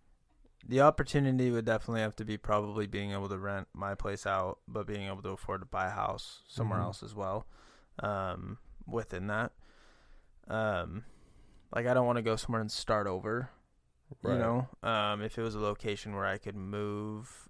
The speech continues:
Speaker 1: um, with the current company I'm, I'm at, um, which in the next five to ten years could very possibly happen, um, I wouldn't be opposed to it,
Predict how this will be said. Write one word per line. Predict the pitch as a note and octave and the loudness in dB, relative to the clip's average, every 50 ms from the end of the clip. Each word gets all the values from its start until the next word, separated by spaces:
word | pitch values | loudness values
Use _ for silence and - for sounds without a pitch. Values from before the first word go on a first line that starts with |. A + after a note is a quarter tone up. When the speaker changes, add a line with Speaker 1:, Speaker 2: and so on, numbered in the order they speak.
| _ - | _ -8
Speaker 1:
um, | - F2 F#2 F#2 F#2+ G2 G2 F#2 F2 E2+ C#2+ B1+ A#1+ A#1 - - | -6 -4 -4 -4 -4 -4 -4 -6 -6 -8 -10 -10 -10 -12 -12 -14
with | - G2 A#2 A#2 G#2+ G2 - - | -10 -6 -2 -2 -2 -2 -4 -8
the | - | -12
current | - - F2+ - - | -10 -10 -10 -8 -8
company | A2 G2+ - G2+ G2+ | -8 -6 -4 -4 -4
I'm, | G2+ F#2+ - - | -4 -6 -6 -8
I'm | - - A2 G#2+ G2+ - | -6 -6 -4 -4 -4 -4
at, | - E2 F#2+ G#2 A2 B2 B2+ - - - - - - - - _ _ - | -2 0 4 4 4 4 2 -2 -10 -20 -20 -20 -20 -20 -20 _ _ -16
um, | - E2+ F#2+ G2+ - - F2 E2 C2+ C2+ - - - - - _ _ _ _ _ _ | -12 -10 -8 -8 -8 -8 -10 -10 -12 -14 -16 -18 -20 -20 -20 _ _ _ _ _ _
which | - - A2 G#2 - - - - - - _ _ _ _ _ _ - - | -6 -6 -4 -4 -6 -8 -14 -16 -18 -20 _ _ _ _ _ _ -12 -10
in | G2+ A2 | -8 -6
the | A2+ A2 | -6 -6
next | G#2+ G#2 G2+ - - | -4 -6 -6 -6 -4
five | - A#2 G#2 G2+ G2+ | 0 2 2 2 0
to | G#2 - | -4 -8
ten | - A2 G2+ G2+ | -8 -8 -6 -6
years | G2 G2 G2+ - | -6 -6 -8 -10
could | - - G#2+ - - - - _ _ _ - _ _ | -10 -12 -12 -12 -14 -18 -20 _ _ _ -20 _ _
very | - A2 G2+ G2 G2 | -2 -2 -2 -2 -2
possibly | - - A2 G2 G2+ - - A2+ G#2+ G2 F#2+ | -4 -4 -4 -4 -4 -6 -10 -10 -10 -12 -10
happen, | - - - - - - - A2+ A#2+ C3 D3 C3+ - - - - - - - _ _ - | -10 -10 -8 -8 -8 -8 -8 -8 -8 -8 -8 -10 -14 -20 -20 -20 -20 -20 -20 _ _ -8
um, | - A2+ A2+ G#2+ G2 F2+ D#2+ D2+ C#2 B1 - - _ _ _ _ _ _ _ _ _ - - - - | -6 -6 -4 -4 -6 -8 -8 -10 -12 -14 -16 -18 _ _ _ _ _ _ _ _ _ -20 -20 -12 -6
I | - B2 | -4 -2
wouldn't | B2+ B2+ A#2 A2 A#2 | -2 -2 -2 -2 -2
be | A2 | -4
opposed | - - - - - G2+ G#2 G#2+ - - - | 0 0 0 0 2 -2 -2 -4 -4 -2 0
to | C#3 C3 C3+ | 2 4 4
it, | D3 - | 4 2